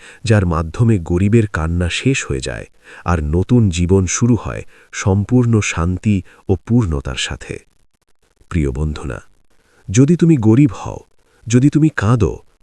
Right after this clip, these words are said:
যদি তুমি রাতে আল্লাহর কাছে চুপচাপ চোখের জল ফেলো, তাহলে জেনে রাখো, তোমার কান্না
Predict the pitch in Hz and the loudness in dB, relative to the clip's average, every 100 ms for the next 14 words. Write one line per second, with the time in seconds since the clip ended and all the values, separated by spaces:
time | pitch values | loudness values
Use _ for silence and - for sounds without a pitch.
0 | _ _ - 135 156 175 185 160 120 - | _ _ -6 2 2 4 4 4 4 4
1 | 160 117 117 135 131 123 - 127 113 - | 4 6 4 4 2 -2 -2 -2 -2 -2
2 | - 127 - - 101 131 101 82 85 98 | -2 -2 -2 -2 0 0 0 0 2 0
3 | - 76 62 - _ _ _ _ 92 90 | -2 -6 -6 -12 _ _ _ _ -2 0
4 | 87 73 85 104 64 - - - _ _ | 0 0 0 0 -2 -8 -12 -14 _ _
5 | - - 139 143 156 - 120 127 139 | -20 -2 2 4 2 2 2 4 2